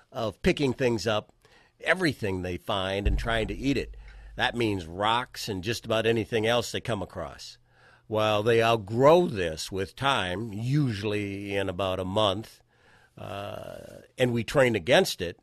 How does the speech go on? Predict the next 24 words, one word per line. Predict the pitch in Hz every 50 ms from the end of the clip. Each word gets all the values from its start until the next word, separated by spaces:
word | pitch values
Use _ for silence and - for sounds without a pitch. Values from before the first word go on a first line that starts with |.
| _ _ _ _ _ _ _ -
But | 123 120
if | 120 -
left | - 143 156 156 - -
alone, | 147 135 156 208 202 151 101 95 90 92
they'll | 95 120 120 117 117
eat | 117 110 101
rocks, | 92 110 127 139 127 110 - - - -
which | 120 110 -
can | - 131 117 117 127
easily | - 165 170 190 185 160 135 120 117 123
cause | 117 - - 120 98 92 98 107 107
a | 120
bowel | 95 87 120 120 135 143 147 139
obstruction | 120 87 - - - 95 85 80 - - 65 -
that | 95 110 -
will | 123 123 127
either | 123 120 110 101
kill | - - - - 190 240 240
your | 196 123 95
puppy | - - 85 73 - - 58 62 - _ _ - - - - - _ _ _ -
or | 226 220 214 180 127 110 101 98 117 - -
result | 120 117 113 95 127 117 113 110 107
in | - 104 95
surgery, | - - 160 170 175 151 - 107 92 90 90